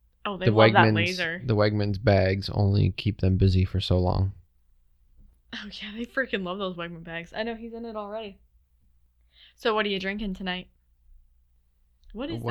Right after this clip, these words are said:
Speaker 2: was
Speaker 1: that?
Speaker 2: drinking wine. Golden Monkey.
Speaker 1: Victory
Speaker 2: Victory.
Speaker 1: Golden Monkey.
Speaker 2: Victory Go-, it's, um, I at first picked it because it was nine and a half percent.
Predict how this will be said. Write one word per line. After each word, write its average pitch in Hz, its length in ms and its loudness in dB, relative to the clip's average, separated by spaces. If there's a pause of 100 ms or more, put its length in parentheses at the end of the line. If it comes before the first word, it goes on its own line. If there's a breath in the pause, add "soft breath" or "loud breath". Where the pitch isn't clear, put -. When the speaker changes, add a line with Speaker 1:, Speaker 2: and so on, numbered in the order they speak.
Speaker 2:
was 139 180 -4
Speaker 1:
that? - 100 -20
Speaker 2:
drinking 107 300 -4
wine. 104 520 -10 (1160)
Golden 139 340 0
Monkey. 101 420 0 (920)
Speaker 1:
Victory 185 440 -4
Speaker 2:
Victory. 185 500 0
Speaker 1:
Golden 170 420 -8
Monkey. 160 340 -14
Speaker 2:
Victory 117 200 -8
Go-, 104 180 -8
it's, 107 200 -10 (100)
um, 104 360 -6 (1300)
I 113 140 -4
at - 140 -8
first 143 440 -8
picked 139 240 0
it 143 160 0
because 110 320 -2
it 101 80 -4
was 104 140 -4
nine 107 240 2
and 110 100 0
a 104 60 2
half 104 260 4
percent. - 300 -8